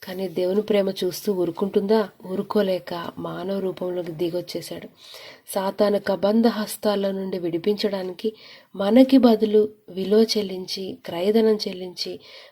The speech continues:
మనలను విడిపించడానికే వచ్చేశాడు. నీకు తెలుసా, పాపం వల్ల వచ్చే జీతం మరణమని? మనలను తిరిగి సంపాదించుకోవడానికి మనకు రావాల్సిన మరణాన్ని ఆయన పొందాడని?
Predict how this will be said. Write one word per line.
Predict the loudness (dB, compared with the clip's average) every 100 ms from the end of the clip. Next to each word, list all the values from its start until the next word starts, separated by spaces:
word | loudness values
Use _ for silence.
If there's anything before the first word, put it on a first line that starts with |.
| -6
మనలను | -2 0 0 -2
విడిపించడానికే | -4 -2 -2 0 -2 -4 -4
వచ్చేశాడు. | -4 -4 -8 -6 -6 -6 -10 -16 _ _ _ _ _ _ _
నీకు | -6 -6 -2
తెలుసా, | -2 -2 2 2 2 -4 _ _ -6
పాపం | -4 2 6 6
వల్ల | 6 4
వచ్చే | 2 -2 -6
జీతం | -8 -4 -4
మరణమని? | -4 -4 -4 -2 0 -2 -4 _ -10
మనలను | -4 4 8 10 10
తిరిగి | 8 6
సంపాదించుకోవడానికి | 4 0 2 2 2 0 -4 -4 -6 -8 -6 -2 -2 -2 -18 -20 _ _ _ _ -2
మనకు | 4 6 8
రావాల్సిన | 6 6 6 6 4
మరణాన్ని | 4 2 0 2 2 2
ఆయన | 0 4 4
పొందాడని? | 6 4 4 2 2 0